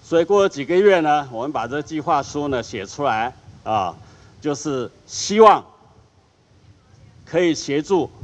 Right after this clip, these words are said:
我们在地的农林渔牧一级产业呢，如何让它六级化。这六级化呢，包括二级的加工，然后三级的行销，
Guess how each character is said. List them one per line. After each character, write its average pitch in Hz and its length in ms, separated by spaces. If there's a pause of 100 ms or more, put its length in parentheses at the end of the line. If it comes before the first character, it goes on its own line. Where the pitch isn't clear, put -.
(380)
我 117 140
们 131 160
在 175 240
地 165 160
的 135 240
农 151 300
林 170 180
渔 160 160
牧 185 260 (500)
一 180 120
级 156 160
产 110 260
业 156 200
呢， 123 260 (480)
如 156 240
何 165 200
让 170 200
它 156 380
六 160 340
级 127 260
化。 175 280 (1000)
这 196 140
六 208 180
级 156 200
化 175 220
呢， 147 340 (340)
包 156 180
括 156 380 (400)
二 170 220
级 117 200
的 127 220
加 147 320
工， 147 260 (1000)
然 127 200
后 147 220
三 151 340
级 123 240
的 120 240
行 120 300
销， 143 340